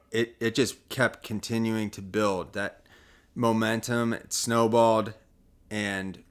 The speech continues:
Zach Wilson kinda became the de facto quarterback too, and it's honestly assumed right now that he's going to the Jets.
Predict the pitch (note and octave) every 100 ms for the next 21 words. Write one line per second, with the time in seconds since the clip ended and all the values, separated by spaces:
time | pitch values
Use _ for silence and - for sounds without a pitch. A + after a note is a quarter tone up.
0 | _ _ _ _ _ - A2 A2 G#2 A2+
1 | A2+ A2+ A2+ G#2+ G2 - _ _ _ A2+
2 | C3 E3 - C3+ B2 G2+ G2+ - G#2+ A#2+
3 | A2+ F#2+ - A2 G#2 F#2+ - B2 B2+ G#2
4 | F#2+ - - - A#2+ F3 F3+ C#3 A2+ -
5 | - C#3+ D3 A2 G#2+ G2+ G#2+ G#2+ G#2+ G2
6 | F#2+ A2 - A#2 A2+ G2+ G2+ G2 A#2 A2
7 | -